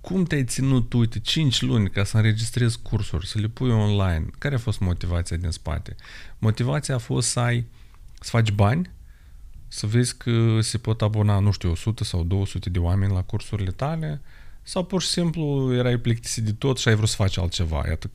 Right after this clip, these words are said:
cum răspunzi tu la întrebarea asta? Cum ai fost tu motivat timp de șase luni, luni până ai văzut cursurile alea puse pe, uh,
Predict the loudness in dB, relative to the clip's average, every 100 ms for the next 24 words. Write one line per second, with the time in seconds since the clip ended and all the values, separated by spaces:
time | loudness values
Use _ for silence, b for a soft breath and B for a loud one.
0 | 2 6 8 6 4 4 4 4 2 2
1 | 0 0 -2 0 0 -2 -4 -6 -8 -8
2 | -12 -14 -14 -6 0 2 4 2 2 -2
3 | 0 0 2 2 -2 0 2 2 2 2
4 | 2 0 0 0 -2 0 0 0 -6 2
5 | 6 8 6 2 2 4 2 2 -2 -6
6 | -6 -4 -2 0 0 0 -4 -2 -2 -4
7 | -4 -2 -2 B B B B B B -8
8 | -8 -6 -8